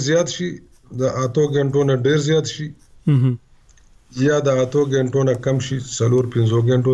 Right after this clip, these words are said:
Speaker 1: ته راشي.
Speaker 2: او.
Speaker 1: یا ډسټرب او ډسرپټډ سلیپس ورته شروع شي، وده
Speaker 2: او.
Speaker 1: کیږي ویښي.
Speaker 2: او خلل یې په خوب
Speaker 1: او
Speaker 2: کې،
Speaker 1: دغسې،
Speaker 2: که نه؟
Speaker 1: اه، د غټو بولو نظام چې دی، دا، اه، په ځای نه ودرېږي،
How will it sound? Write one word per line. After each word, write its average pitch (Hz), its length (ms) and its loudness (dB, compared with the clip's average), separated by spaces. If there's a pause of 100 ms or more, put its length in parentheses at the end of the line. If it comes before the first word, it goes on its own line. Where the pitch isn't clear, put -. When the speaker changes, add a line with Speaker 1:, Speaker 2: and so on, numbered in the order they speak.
Speaker 1:
ته 127 80 0
راشي. 117 320 -2 (220)
Speaker 2:
او. 143 280 2 (280)
Speaker 1:
یا 135 160 2
ډسټرب 143 680 -2 (1000)
او 120 120 -2
ډسرپټډ 131 680 -2 (100)
سلیپس 135 360 -4
ورته 123 240 0
شروع 123 280 0
شي، 123 160 -4
وده 123 400 -2
Speaker 2:
او. 147 120 0
Speaker 1:
کیږي 127 280 0
ویښي. 120 300 0 (380)
Speaker 2:
او 147 320 -2 (260)
خلل 160 460 0
یې 139 80 0
په 131 160 -8
خوب 139 220 -2
Speaker 1:
او 127 100 2
Speaker 2:
کې، 127 220 -4
Speaker 1:
دغسې، 147 180 0
Speaker 2:
که 156 60 -4
نه؟ 175 160 -6 (420)
Speaker 1:
اه، 131 200 -2 (420)
د 117 160 2 (800)
غټو 160 280 0
بولو 139 320 0
نظام 135 460 -2
چې 127 180 -2
دی، 127 100 0
دا، 117 220 0
اه، - 640 -8
په 117 180 0
ځای 127 240 2
نه 127 100 2
ودرېږي، 120 420 0